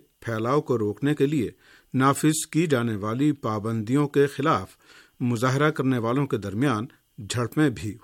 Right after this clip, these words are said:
ہوئی ہیں۔ پولیس نے مظاہرہ کرنے والوں کو منتشر کرنے کے لیے واٹر کینن کا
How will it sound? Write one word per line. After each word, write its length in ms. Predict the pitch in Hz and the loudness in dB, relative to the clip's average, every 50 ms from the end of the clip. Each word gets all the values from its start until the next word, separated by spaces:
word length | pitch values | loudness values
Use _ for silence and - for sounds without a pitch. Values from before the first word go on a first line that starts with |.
| - | -2
ہوئی 140 | 147 143 120 - 104 | 0 0 0 -2 -4
ہیں۔ 140 | 104 101 - _ _ _ - | -10 -12 -14 _ _ _ 0
پولیس 320 | 139 131 151 175 165 - | 2 4 6 6 6 4
نے 120 | 160 170 196 | 2 2 2
مظاہرہ 440 | 170 135 120 120 123 135 139 151 | 0 -2 -2 0 0 2 2 2
کرنے 220 | 143 147 139 143 143 | 2 2 2 2 2
والوں 260 | 139 147 147 156 151 | 4 4 4 2 2
کو 100 | - 175 | 0 -2
منتشر 480 | 180 143 113 107 - 120 - - 131 113 | -2 -2 -2 -2 -4 -4 -4 -4 -4 -4
کرنے 320 | - 123 110 135 156 151 | -4 -2 0 2 2 2
کے 100 | - 151 | 2 0
لیے 280 | 156 185 160 117 92 80 - _ _ _ _ _ _ _ - | 0 0 0 -2 -2 -4 -8 _ _ _ _ _ _ _ -6
واٹر 340 | 117 123 127 127 - 139 131 | -2 0 0 0 0 -2 -2
کینن 380 | - - 117 113 123 143 151 139 | -2 -2 -2 0 0 0 0 -2
کا 180 | - 95 - | -2 -6 -12